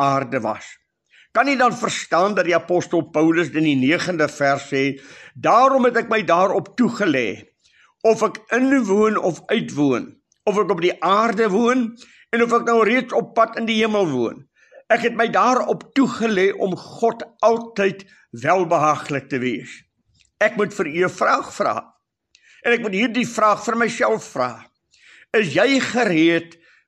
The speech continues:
om God nou te ontmoet? Is jy gereed dat God nou aan jou verskyn?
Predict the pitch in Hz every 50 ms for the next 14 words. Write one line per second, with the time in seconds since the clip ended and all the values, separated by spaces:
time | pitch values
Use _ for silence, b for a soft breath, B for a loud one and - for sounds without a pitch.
0 | b _ - 214 196 175 - - - - - 190 185 185 - - b b b 117
1 | 110 113 147 180 185 185 185 196 190 196 196 - - 233 240 240 - - - -
2 | _ _ _ _ _ _ _ _ _ _ _ _ _ _ - - 277 233 254 277
3 | - - 254 247 226 220 233 254 247 240 233 233 233 - - - 226 233 233 -
4 | 180 165 147 160 196 226 185 - - 202 208 202 190 196 190 190 - 196 185 -
5 | - - - - 156 170 185 202 226 247